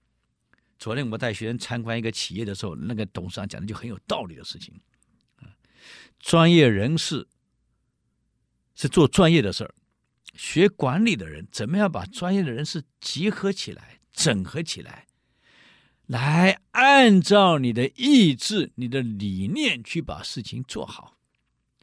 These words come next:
就像这个千线生建议代王让田丹按照他意志跟理念做好，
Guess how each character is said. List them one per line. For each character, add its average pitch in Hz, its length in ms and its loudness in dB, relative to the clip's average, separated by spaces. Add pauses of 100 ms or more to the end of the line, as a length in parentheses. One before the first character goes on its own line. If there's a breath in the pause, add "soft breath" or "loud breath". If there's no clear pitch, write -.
(340 soft breath)
就 202 380 4
像 131 300 0
这 127 60 -8
个 120 100 -6
千 151 380 -8
线 127 240 -8
生 135 280 -10
建 175 320 -6
议 156 160 -8
代 180 400 -4
王 87 340 -14
让 117 300 -10
田 190 400 -6
丹 190 220 0 (200)
按 160 280 2
照 135 160 -6
他 123 240 -8
意 220 300 0
志 151 220 -6
跟 147 200 -6
理 107 140 -8
念 110 200 -8
做 - 220 -2
好， - 240 -12